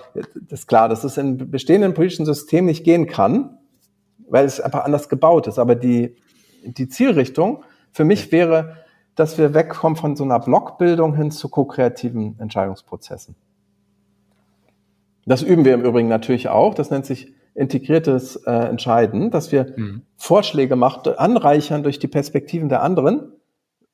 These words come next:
Speaker 1: dadurch noch besser machen und umsetzen. Ja? Und, und nicht, äh,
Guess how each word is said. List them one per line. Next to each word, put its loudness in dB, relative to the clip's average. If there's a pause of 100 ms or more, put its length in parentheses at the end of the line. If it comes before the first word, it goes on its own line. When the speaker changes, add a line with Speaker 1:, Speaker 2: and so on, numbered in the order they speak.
(180)
Speaker 1:
dadurch 2
noch 0
besser 2
machen -2 (520)
und 0
umsetzen. -2 (440)
Ja? -10 (280)
Und, -4
und 0
nicht, 0
äh, 2